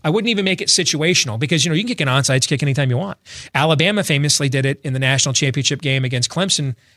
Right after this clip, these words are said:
a few years ago where they couldn't, they realized we aren't gonna stop Deshaun Watson in this game. We just can't stop him. All right, so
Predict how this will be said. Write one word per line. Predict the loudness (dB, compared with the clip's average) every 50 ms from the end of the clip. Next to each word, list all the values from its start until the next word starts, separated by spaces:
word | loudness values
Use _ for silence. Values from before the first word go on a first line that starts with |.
| _ -8
a | -4
few | 0 0
years | 2 2 2 2 0
ago | 0 -2 0 0 0 -2 -4 -6 -14 -16 _
where | -2 0 2
they | 2 0
couldn't, | 2 0 0 2
they | 2 2 4
realized | 4 2 4 4 2 2 2 2
we | 2 2
aren't | 2 2
gonna | 0 0
stop | 0 2 2 0 0 0
Deshaun | 0 0 0 2 0 -2 -2
Watson | -2 -4 -4 -4 -8 -10
in | -10 -10
this | -10 -10 -10
game. | -12 -12 -18 _ _ _ _ _
We | -10 -8
just | -4 -2 -2
can't | 0 0 -2 -2
stop | -2 -4 -4 -10 -12 -18
him. | -20 -20 _ _ _ _ _ _ _ _ _ -10
All | -6
right, | -4 -2 0
so | 0 2 2 2 0 0